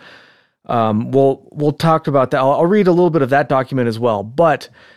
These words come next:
I'd like to point out in the previous one, before we continue, that they said it had a period of bright and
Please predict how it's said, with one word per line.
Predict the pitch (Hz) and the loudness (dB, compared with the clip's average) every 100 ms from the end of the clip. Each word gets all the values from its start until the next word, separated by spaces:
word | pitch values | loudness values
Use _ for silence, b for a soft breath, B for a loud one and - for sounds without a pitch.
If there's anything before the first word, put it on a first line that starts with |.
| b - | b -4
I'd | |
like | 143 214 208 | 0 2 0
to | |
point | 165 196 185 | -4 0 2
out | 180 | 2
in | 151 | 0
the | 135 | -4
previous | - 180 160 139 | -2 0 0 -2
one, | 131 123 120 | -2 -2 -4
before | 117 151 | -4 -2
we | 143 | -2
continue, | 139 120 139 135 113 110 B B B B | -2 -4 -2 0 -2 -4 B B B B
that | 131 131 | -4 0
they | 139 | 0
said | 131 - 170 | 0 2 2
it | 160 | 2
had | 156 | 2
a | 131 | 0
period | 110 147 196 202 196 | -2 -2 2 2 2
of | 147 123 113 | 0 -4 -6
bright | 135 147 156 - _ | -2 0 -2 -10 _
and | 147 123 113 | -4 -2 -4